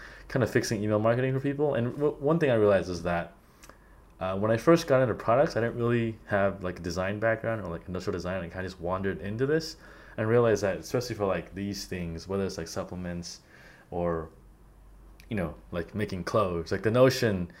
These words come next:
of internet marketers that you can just kind of, you know,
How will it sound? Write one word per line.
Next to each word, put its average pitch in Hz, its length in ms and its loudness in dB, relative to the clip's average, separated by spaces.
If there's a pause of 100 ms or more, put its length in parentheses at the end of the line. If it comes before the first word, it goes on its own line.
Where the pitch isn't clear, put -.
(580)
of 98 200 4
internet 107 260 4
marketers 92 300 -2
that 87 80 -4
you 104 120 -6
can 101 160 0
just 92 380 0
kind 98 180 -4
of, 80 120 -6
you 87 80 -6
know, 73 180 -10